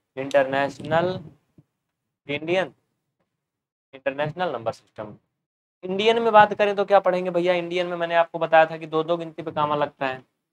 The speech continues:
कल अल्लू यही तो बताया था ना, दो दो गिनती पे कामा लगता है, वो भी किधर से, अब मालूम नहीं किधर से ना। चलो देखो समझो, कामा तो पीछे से ही लगेगा, दो दो गिनती पे लगता है, मुझे तो यही पता था।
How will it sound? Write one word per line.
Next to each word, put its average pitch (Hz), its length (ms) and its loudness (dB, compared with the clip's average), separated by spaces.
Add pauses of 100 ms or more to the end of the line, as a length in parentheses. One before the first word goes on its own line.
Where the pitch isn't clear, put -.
कल 160 100 -2
अल्लू 151 220 -2
यही 143 180 -2
तो 160 80 -6
बताया 151 300 0
था 143 100 -10
ना, 170 120 -6 (680)
दो 139 80 -4
दो 170 160 -4
गिनती 170 260 -6
पे 165 100 -8
कामा 156 240 0
लगता 139 280 0
है, 131 60 2
वो 143 140 -4
भी 156 100 -8
किधर 160 280 -2
से, 135 220 -14 (1040)
अब 131 120 -8
मालूम 135 360 -4
नहीं 123 140 -8
किधर 117 260 -4
से 131 120 -6
ना। 185 120 -2 (920)
चलो 147 140 -2
देखो 143 240 -4
समझो, 113 320 -8 (1600)
कामा 139 240 0
तो 170 120 -6
पीछे 165 340 -4
से 165 100 -8
ही 165 80 0
लगेगा, 143 380 0
दो 156 180 -4
दो 151 120 -4
गिनती 143 260 -6
पे 143 100 -6
लगता 127 300 -4
है, 143 160 -4
मुझे 139 260 -4
तो 147 80 -2
यही 147 160 -2
पता 165 260 0
था। 165 140 -10